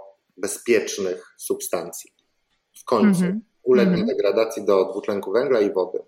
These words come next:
Speaker 1: Nie będzie się to działo szybko, więc, e, ta bakteria od naszej noblistki nie, nie, nie zeżre wszystkiego plastiku, który nas otacza.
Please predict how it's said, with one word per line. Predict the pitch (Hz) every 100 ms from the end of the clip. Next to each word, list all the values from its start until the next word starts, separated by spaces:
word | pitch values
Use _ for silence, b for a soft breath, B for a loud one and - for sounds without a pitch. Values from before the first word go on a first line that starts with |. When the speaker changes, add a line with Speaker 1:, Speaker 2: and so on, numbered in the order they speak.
| _ B B B - 123
Speaker 1:
Nie | 127
będzie | 135 143
się | - 135
to | 120
działo | 123 117 110
szybko, | - 110 - 123
więc, | 127 110 104 - - 107
e, | 107 104 104 104
ta |
bakteria | 107 101 - 113 107 98 101 - _ - - _ _ _ _ _ - -
od | 110
naszej | 104 - 104
noblistki | 98 95 101 - 98
nie, | 95 92 92
nie, | 101 98 98
nie | 104 104 110
zeżre | 104 113 101 - 92 85
wszystkiego | - - - 110 101
plastiku, | 101 98 - 107 104
który | - 107 101
nas | 95 - -
otacza. | - 92 - 110 151